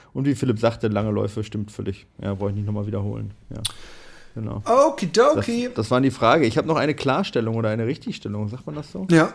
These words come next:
Speaker 1: Ich hab nämlich, äh, ich hab nämlich Mist erzählt, was ja auch mal vorkommt. Ähm, und zwar, äh, hatte ich ja über den, äh, Rekord von dem, äh, ähm, ähm, Amanal Petros, äh, berichtet, über seinen zehn Kilometer, äh, Lauf, seinen persönlichen Rekord,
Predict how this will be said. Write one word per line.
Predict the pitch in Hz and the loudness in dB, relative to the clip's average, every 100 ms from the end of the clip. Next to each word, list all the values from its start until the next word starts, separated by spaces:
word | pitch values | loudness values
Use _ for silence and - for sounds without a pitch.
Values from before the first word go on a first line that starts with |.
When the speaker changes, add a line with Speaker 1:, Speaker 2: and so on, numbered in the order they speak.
| - - | -6 -8
Speaker 1:
Ich | - | -4
hab | 135 | -4
nämlich, | 127 123 - | -2 -4 -2
äh, | 120 120 101 | 0 0 0
ich | 131 | -4
hab | 117 | -4
nämlich | 117 107 | -6 -6
Mist | 139 - | -8 -6
erzählt, | 104 - 113 110 | -10 -8 -10 -8
was | 113 | -8
ja | 123 | -6
auch | 120 | -8
mal | 110 | -8
vorkommt. | - - - 113 101 - 110 | -10 -12 -12 -14 -14 -12 -8
Ähm, | 110 113 113 - - - | -6 -6 -10 -18 -20 -6
und | 113 | -6
zwar, | - 120 131 131 - - | 2 4 4 0 -12 -10
äh, | - 113 | 0 2
hatte | 123 131 | 4 4
ich | 135 | 2
ja | - | 2
über | 120 123 | 4 4
den, | 123 117 120 117 | 4 0 0 -2
äh, | 107 | -2
Rekord | 113 120 127 135 - | -4 -2 -2 -2 -4
von | 127 120 | -4 -2
dem, | 120 113 107 | -2 -2 -4
äh, | 98 98 107 110 | -6 -4 -2 -2
ähm, | 110 104 104 101 - _ _ _ | -2 -2 -4 -6 -12 _ _ _
ähm, | 104 104 101 101 98 | -6 -4 -4 -4 -4
Amanal | - 113 110 104 | -4 -2 0 0
Petros, | 147 147 113 110 - | -2 -4 -4 -6 -8
äh, | 98 101 - | -8 -6 -6
berichtet, | 107 110 113 - 170 | -8 -6 -6 -6 -10
über | - 117 113 | -6 -2 -2
seinen | 113 113 | -2 -4
zehn | 123 120 | -4 -4
Kilometer, | 120 113 123 139 135 135 - | -6 -4 -2 -2 -2 -6 -6
äh, | 131 123 - 131 | -2 -2 0 0
Lauf, | 123 139 170 - - 110 | 2 2 0 -8 -10 -2
seinen | 117 113 | -2 0
persönlichen | 117 123 131 135 | 0 0 0 -2
Rekord, | 135 135 143 156 | -2 0 0 0